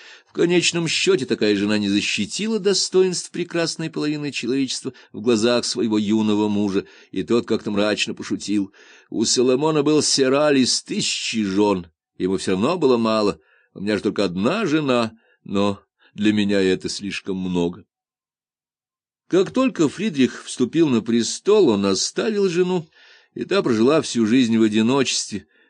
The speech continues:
посылая супругу трогательные письма о своей преданности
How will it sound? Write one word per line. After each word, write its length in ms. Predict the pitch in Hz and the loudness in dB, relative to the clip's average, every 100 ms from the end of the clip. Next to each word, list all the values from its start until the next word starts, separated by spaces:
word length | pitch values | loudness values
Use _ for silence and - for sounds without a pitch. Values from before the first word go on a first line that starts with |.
| - | -10
посылая 400 | 110 110 110 107 | -4 0 2 2
супругу 420 | 117 101 101 98 | -2 -2 -2 0
трогательные 800 | 113 151 202 185 185 165 170 160 | 2 2 2 0 0 -4 -4 -6
письма 400 | 151 151 - 127 | -6 -6 -4 -6
о 40 | |
своей 260 | 113 92 90 | 0 0 0
преданности 840 | 95 98 175 165 160 - - | 2 2 0 -4 -10 -10 -14